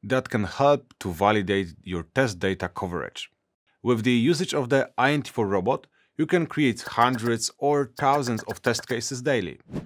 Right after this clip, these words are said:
Some of our customers have created testing libraries with millions of test cases. Does it mean that all thousands or millions of messages that are collected by the robot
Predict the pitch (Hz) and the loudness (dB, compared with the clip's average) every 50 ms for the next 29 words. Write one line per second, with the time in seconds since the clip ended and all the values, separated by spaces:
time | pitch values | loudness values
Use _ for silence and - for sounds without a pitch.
0 | - _ _ _ _ _ - - 170 180 190 156 117 131 117 104 - 127 135 - | -12 _ _ _ _ _ -2 0 2 2 2 2 2 2 2 2 4 2 2 2
1 | - - 104 92 95 107 117 117 - - 131 120 - - _ - 135 131 123 135 | -2 -4 -4 -4 -2 -4 -4 -6 -6 -6 -6 -6 -6 -10 _ -2 -2 0 0 0
2 | 131 - - _ _ _ _ _ - - 160 151 - - - 131 113 101 92 98 | -2 -4 -6 _ _ _ _ _ 4 4 4 4 2 -4 -6 -6 -6 -4 -2 0
3 | 107 120 135 120 117 113 107 110 131 131 - - - - 127 143 117 - - 120 | 0 0 0 0 -2 -2 -2 -2 -4 -6 -8 -12 -10 -6 -6 -6 -6 -6 -4 0
4 | 127 160 170 156 143 135 135 120 - - 113 104 - - 101 87 - - - - | 2 2 2 2 2 0 -2 -4 -6 -8 -10 -12 -6 -4 -4 -4 -4 -8 -12 -14
5 | - - - - - - - - _ _ _ _ _ _ _ _ _ _ _ _ | -14 -14 -16 -18 -18 -20 -20 -20 _ _ _ _ _ _ _ _ _ _ _ _
6 | _ _ - 98 101 120 123 127 139 120 120 123 131 135 120 120 107 107 - - | _ _ -6 0 2 2 2 2 2 2 2 2 2 2 2 2 2 0 -2 -8
7 | _ - 120 131 139 143 139 139 151 131 - - 120 120 127 127 117 95 95 90 | _ -2 0 2 4 4 4 2 0 0 -2 0 4 4 4 4 2 -2 -6 -8
8 | 87 87 - - _ - 127 139 135 123 113 131 160 165 139 110 98 90 90 92 | -8 -10 -14 -10 _ 0 2 2 4 4 4 4 4 4 2 2 0 -4 -8 -8
9 | 92 101 104 107 - - 101 82 82 95 123 123 - - - _ _ _ _ - | -6 -4 -4 -4 -4 -4 -6 -6 -6 -6 -6 -6 -6 -8 -8 _ _ _ _ -6
10 | 90 104 98 101 101 - - 98 98 95 - - 110 117 120 123 120 - 113 92 | -2 0 0 0 0 0 -2 -2 -4 -4 0 0 2 2 2 0 -2 -4 -6 -4
11 | 87 98 98 98 98 98 92 98 85 80 87 113 - - | -2 -2 0 0 0 0 0 -2 -2 -4 -4 -6 -8 -10